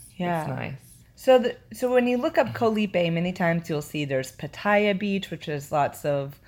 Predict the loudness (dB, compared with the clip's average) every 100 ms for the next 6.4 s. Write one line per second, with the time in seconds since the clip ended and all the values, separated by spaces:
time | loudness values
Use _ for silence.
0 | -20 -20 -20 -12 -2 0 0 0 4 6
1 | 8 8 6 4 2 2 8 8 8 4
2 | 2 2 2 0 -4 -2 0 0 0 -4
3 | -6 -2 2 2 0 -4 -2 -2 -4 -6
4 | -8 -10 -12 -16 -14 -2 0 2 2 0
5 | -2 0 2 2 2 2 0 -6 -6 -4
6 | -6 -8 -12 -12